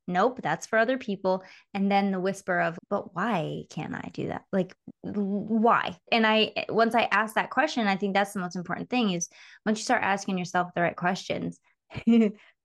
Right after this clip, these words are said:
either answer them or you realize that it's silly. It's a silly question. Of course you can.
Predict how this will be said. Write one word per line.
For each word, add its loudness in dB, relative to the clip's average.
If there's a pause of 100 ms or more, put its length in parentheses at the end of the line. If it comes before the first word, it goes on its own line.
(140)
either 6
answer 4
them 4
or 4
you 4
realize 4 (220)
that 2 (260)
it's 0
silly. 4
It's 0
a 6
silly 4
question. 0
Of 2
course 6
you 2
can. 2